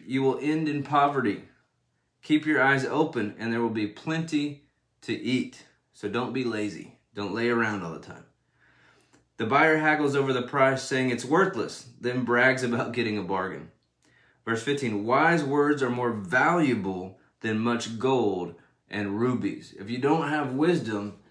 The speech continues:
then you, it's just like, have you ever watched the shows about people that win the lottery and they win it, then two years later they're filing for bankruptcy? If you don't have wisdom,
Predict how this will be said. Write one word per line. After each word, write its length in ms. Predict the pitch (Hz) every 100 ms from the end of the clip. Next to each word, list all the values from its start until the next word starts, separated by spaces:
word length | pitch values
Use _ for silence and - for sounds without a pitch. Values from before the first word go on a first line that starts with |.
| _ _
then 180 | 117 123
you, 180 | 143 123
it's 200 | 117 -
just 220 | 139 139
like, 340 | 127 - - -
have 140 | 107
you 120 | 127
ever 100 | 127
watched 460 | 120 117 117 107 -
the 100 | 110
shows 420 | 104 123 113 110
about 300 | 101 101 101
people 180 | 123 110
that 120 | 101
win 140 | 110 113
the 80 |
lottery 480 | 98 98 104 107 104 101 - _ - -
and 480 | 95 95 90 90 85
they 120 | 90 113
win 260 | 117 143
it, 420 | 143 - - -
then 180 | 113 113
two 200 | 117 131
years 220 | 120 110
later 240 | 110 107 110
they're 140 | 98
filing 360 | 98 101 101 95
for 100 | 92
bankruptcy? 680 | 87 117 117 87 - - - _ _ _ _
If 180 | 101 104
you 80 | 147
don't 220 | 160 151
have 200 | 127 107
wisdom, 720 | 110 127 160 107 101 - -